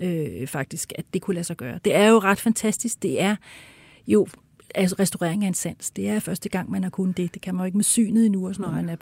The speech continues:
Speaker 1: på vej derhen af, men, men det er en ret, det har været en sjov udvikling at være med. Jeg føler mig dybt privilegeret, at jeg har, har været med til det rent fagligt.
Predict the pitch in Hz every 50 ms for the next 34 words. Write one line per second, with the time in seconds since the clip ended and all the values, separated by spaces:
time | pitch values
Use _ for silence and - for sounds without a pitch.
0 | - _ _ _ - 175 175 165 131 - 185 165 202 214 240 269 277 254 233 208
1 | 208 202 196 190 - - 196 202 - 226 220 202 190 208 226 214 - 190 208 -
2 | _ _ _ _ - 240 220 247 208 220 220 - - 247 - - 240 233 247 240
3 | - 220 208 196 185 190 185 185 185 190 202 202 - 220 202 202 196 196 - -
4 | 220 226 - - 233 208 214 - 208 190 - 196 - 190 185 190 190 165 - _
5 | _ - 196 190 180 196 190 180 190 - - 208 - 196 190 - - - - -
6 | 170 170 175 - 214 -